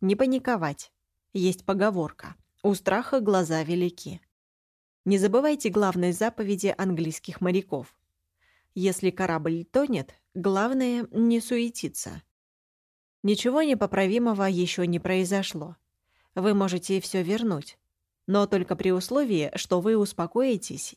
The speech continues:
и не будете спешить. Посмотреть на проблему со стороны. Попробуйте припомнить свои действия и бесстрастно за ними понаблюдать.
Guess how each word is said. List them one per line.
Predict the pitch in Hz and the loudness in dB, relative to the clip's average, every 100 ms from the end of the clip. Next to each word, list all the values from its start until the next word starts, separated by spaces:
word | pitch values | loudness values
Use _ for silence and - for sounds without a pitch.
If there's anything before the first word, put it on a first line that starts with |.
| - | -6
и | 226 254 | -2 0
не | 262 | 2
будете | 180 160 165 - | 2 0 -2 -4
спешить. | 175 - 196 - 156 - - _ _ _ _ _ _ _ _ _ _ _ _ _ - | -4 -2 -4 -4 -10 -12 -20 _ _ _ _ _ _ _ _ _ _ _ _ _ -8
Посмотреть | 190 185 165 220 - | -4 -2 0 -2 0
на | 277 | -4
проблему | 269 240 175 180 185 | 0 0 2 2 0
со | 180 | -2
стороны. | 190 - 208 202 160 156 _ _ _ _ _ _ _ | -6 0 0 0 -2 -8 _ _ _ _ _ _ _
Попробуйте | 180 185 254 302 277 - | -2 2 2 2 0 -2
припомнить | 254 202 180 247 247 226 - - | 0 0 4 2 4 0 -2 -6
свои | 208 190 180 | 0 0 0
действия | 175 269 285 208 170 160 156 | 0 -2 -2 -2 0 0 -2
и | - 233 247 | -4 -2 0
бесстрастно | 214 202 - 185 214 233 233 | 0 -2 -2 -2 0 0 0
за | 208 | 2
ними | 175 170 185 | 0 0 -2
понаблюдать. | 180 185 175 180 180 156 - - | 0 0 0 0 -2 -4 -10 -20